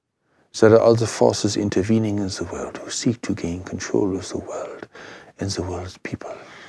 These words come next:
For you live on a beautiful planet, a planet that is valued by others. You live in a world that is a gem in the universe,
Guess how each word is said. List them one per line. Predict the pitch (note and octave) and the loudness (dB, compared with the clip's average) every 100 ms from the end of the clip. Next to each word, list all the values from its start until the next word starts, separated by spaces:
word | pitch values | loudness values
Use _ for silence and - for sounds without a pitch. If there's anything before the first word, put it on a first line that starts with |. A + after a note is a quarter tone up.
| - - _ _ _ _ _ _ _ _ _ _ - - - - - | -20 -20 _ _ _ _ _ _ _ _ _ _ -20 -20 -18 -20 -8
For | - A#2 | 6 8
you | A#2 | 10
live | A#2 B2+ A#2 | 10 8 6
on | A2 | 2
a | F#2+ | 2
beautiful | A2 A#2 - G2 G2 | 4 2 2 -4 -4
planet, | - F#2 G2 F#2 - - - - - _ _ _ _ _ _ _ _ _ _ _ _ | -6 -8 -6 -8 -10 -12 -14 -14 -16 _ _ _ _ _ _ _ _ _ _ _ _
a | G2+ | -16
planet | - G#2+ G#2+ F#2+ - - - - - - - - _ _ _ _ _ _ _ _ | -6 -2 0 -2 -6 -16 -16 -14 -12 -12 -14 -20 _ _ _ _ _ _ _ _
that | - | -12
is | - F#2 | -8 -6
valued | - F2 - - | -4 -4 -4 -6
by | - | -8
others. | D#2+ G#2+ - - - - - - - _ _ _ _ _ _ _ _ _ _ _ _ _ _ _ _ _ _ _ _ _ _ _ _ _ _ _ _ _ - | -6 -8 -8 -12 -14 -16 -18 -18 -20 _ _ _ _ _ _ _ _ _ _ _ _ _ _ _ _ _ _ _ _ _ _ _ _ _ _ _ _ _ 4
You | A2+ | 8
live | A#2+ A2+ | 8 6
in | A2 | 4
a | G2+ | 4
world | G2+ A2+ G#2+ G2+ | 6 6 4 2
that | F#2+ F#2+ | -2 -2
is | F2+ | -4
a | E2+ | -4
gem | - A2+ G2+ | -6 -6 -4
in | E2+ | -4
the | D2 D#2 | -6 -8
universe, | G#2 G#2+ - - - - | -8 -10 -14 -16 -16 -20